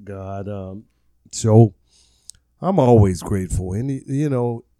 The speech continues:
even, uh, if the day is not going the way I want it to go, I can still find things to be grateful for. And that's, that's cultivating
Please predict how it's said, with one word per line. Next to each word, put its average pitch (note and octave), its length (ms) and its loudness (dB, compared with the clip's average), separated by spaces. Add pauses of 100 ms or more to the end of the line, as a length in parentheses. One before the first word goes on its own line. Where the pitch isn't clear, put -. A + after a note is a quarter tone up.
(180)
even, E3 460 -2
uh, C#3 440 0
if C3+ 240 -6
the C3 140 4
day A#2+ 260 4
is A#2 160 0
not A#2+ 300 0
going A#2 260 6
the G#2+ 80 6
way A2+ 200 4
I A2 120 2
want G#2+ 300 2
it A#2 120 -2
to G#2+ 80 -2
go, G#2+ 240 2
I A2+ 120 0
can A2 180 -2
still E3 480 6
find F#2+ 640 0 (800)
things C#3+ 320 4
to G#2+ 60 2
be G#2+ 120 6
grateful A#2+ 480 2
for. G#2+ 160 2
And A2+ 100 -2
that's, B2+ 140 2 (140)
that's A#2+ 200 -2 (240)
cultivating G2+ 1000 -8